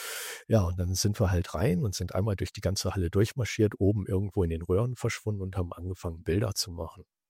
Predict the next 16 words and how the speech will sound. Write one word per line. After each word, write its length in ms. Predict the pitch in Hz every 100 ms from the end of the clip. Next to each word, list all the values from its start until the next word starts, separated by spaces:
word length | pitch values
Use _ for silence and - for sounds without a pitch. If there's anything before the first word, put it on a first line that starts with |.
| _ -
Ja, 140 | 92
und 100 | 95
dann 160 | 92 -
hatten 180 | -
wir 160 | 139 98
irgendwann 380 | 107 143 - 123
auch 140 | 101
mal 100 | 117
das 160 | 101 -
Gefühl, 340 | 101 - 117
dass 200 | 113 -
wir 60 | 95
da 60 |
unten 300 | 98 113 - 92
jemanden 420 | 95 87 80 80
hören, 280 | 87 117